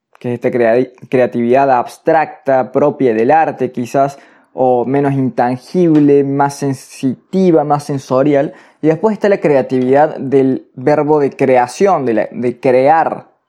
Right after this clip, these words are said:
que es más propia del emprendedor, hacer cosas físicas, tangibles, productos, servicios, negocios, para el bien de todos.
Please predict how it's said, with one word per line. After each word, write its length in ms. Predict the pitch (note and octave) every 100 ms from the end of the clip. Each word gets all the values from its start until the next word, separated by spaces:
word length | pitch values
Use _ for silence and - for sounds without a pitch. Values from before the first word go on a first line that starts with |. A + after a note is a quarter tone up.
| _ _ _ _ _ _ _ _ _
que 120 | C#3
es 60 | C#3+
más 180 | D3+ D3+
propia 360 | D#3 D#3+ D#3
del 100 | D3+
emprendedor, 600 | C#3+ C#3 C3+ C#3 F#3 G#3+
hacer 280 | D3 - D3
cosas 460 | D#3+ D#3+ D#3+ C#3 -
físicas, 580 | - G#3 F3+ D3 - C#3+
tangibles, 560 | A#2+ B2 - D#3+ C3 C3
productos, 640 | A#2+ A#2+ C#3+ D#3+ D3+ B2+
servicios, 540 | B2 B2+ D3+ C#3+ C3+
negocios, 640 | B2 B2 C#3 C#3 D3+ D#3+ - _ _ _ _ _ _ _ _ -
para 180 | B2
el 40 | B2
bien 160 | C3
de 80 | C3
todos. 540 | A2 B2 A2 G#2 -